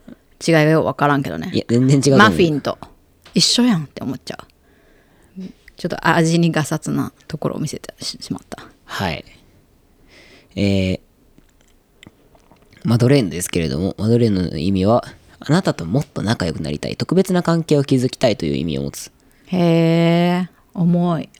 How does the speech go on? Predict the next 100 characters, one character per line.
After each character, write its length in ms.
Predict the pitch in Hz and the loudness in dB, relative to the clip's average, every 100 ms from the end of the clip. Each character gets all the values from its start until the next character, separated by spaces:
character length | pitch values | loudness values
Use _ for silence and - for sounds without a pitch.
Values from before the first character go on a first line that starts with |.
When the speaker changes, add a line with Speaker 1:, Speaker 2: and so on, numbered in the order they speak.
| _ _ _ _ _ - | _ _ _ _ _ -2
Speaker 2:
え 40 | |
ー。 480 | 113 156 180 180 165 127 139 - - - - - - | 2 4 4 2 2 0 0 -4 -4 -20 -20 -20 -20
<laughs> 640 | _ _ _ _ _ _ - | _ _ _ _ _ _ -2
ま 300 | 113 92 - - | 0 0 -4 -10
あ、 100 | 85 | -6
あ 40 | |
の 80 | 80 | -4
ね、 240 | 92 110 - | -2 -4 -4
ま 160 | 107 95 | -2 -2
あ、 60 | - _ - _ - - | -4 _ -20 _ -16 -2
マ 120 | 117 | 6
ド 40 | 214 | 8
レ 40 | |
ー 40 | - | 8
ヌ、 60 | |
Speaker 1:
美 0 | |
味 100 | 277 | 4
し 40 | 214 | 2
い 20 | |
け 100 | 117 | -2
ど。 100 | - - - | -6 -10 -4
Speaker 2:
マ 120 | 131 | 0
ド 100 | 175 | 2
レ 140 | 208 | 2
ー 40 | 175 | 2
ヌ 120 | 107 | 2
は 200 | 131 - - - | 0 0 -10 -6
二 120 | 117 160 | 2 4
枚 260 | 214 156 | 4 2
貝 160 | 107 82 | 0 -2
が 80 | 95 | -2
モ 140 | 98 | -2
チ 160 | - 98 | 0 -2
ー 20 | |
フ 100 | 71 | -2
に 60 | |
な 60 | 67 | -8
っ 20 | |
て 140 | - - | -8 -12
る。 120 | - - - - | -14 -20 -20 -6
Speaker 1:
う 40 | 185 | 0
ー 40 | |
ん。 760 | 180 170 165 165 156 156 156 156 - | 2 2 0 0 -2 -2 -4 -8 -8
Speaker 2:
貝 200 | - 320 | -4 -2
み 80 | 254 | -4
た 80 | - | -6
い 20 | |
な 40 | |
形 180 | 90 90 | -10 -8
だ 80 | - | -10
も 60 | - | -10
ん 100 | - | -20
ね。 60 | _ - | _ -8
Speaker 1:
確 260 | 107 - | -6 -6
か 100 | - | -8
に。 160 | - - - | -10 -14 -14
Speaker 2:
は 160 | - - | -10 -10
い。 80 | - - - - - - | -10 -20 -20 -18 -16 -8
二 200 | - 151 | -4 0
つ 80 | 139 | 0
の 80 | |
貝 160 | 117 110 | 2 2
殻 240 | 117 107 | 4 2
が 140 | 101 110 | 0 -2
重 120 | 127 | 2
な 120 | 131 | 2
り 120 | 127 131 | 4 4
合 80 | |
う 60 | 113 | 4
様 180 | 110 113 | 4 2
子 100 | - | 0
か 100 | 123 | 0
ら、 140 | - | 0
親 280 | - - 151 | -2 2 4
密 220 | 175 170 | 4 2
な 120 | 170 165 | 2 2
イ 80 | |
メ 140 | 160 143 | 2 2
ー 60 | |
ジ 100 | 104 | 4
や 160 | 120 - | 2 0
円 220 | 110 127 127 | 0 0 2
満 160 | 123 | 2
な 80 | 123 | 2
関 200 | 117 117 | 0 0
係 180 | - 110 | 0 2
が 80 | 117 | 2
連 200 | 92 90 | 0 -2
想 120 | 78 | -4
さ 120 | 85 | -2
れ 80 | 90 | 0
る 60 | |
よ 60 | 101 | 0
う 20 | |
に 60 | 87 | -2
な 80 | 60 | -4
り 80 | 71 | -8
ま 120 | - | -8
し 80 | |
た。 140 | - | -8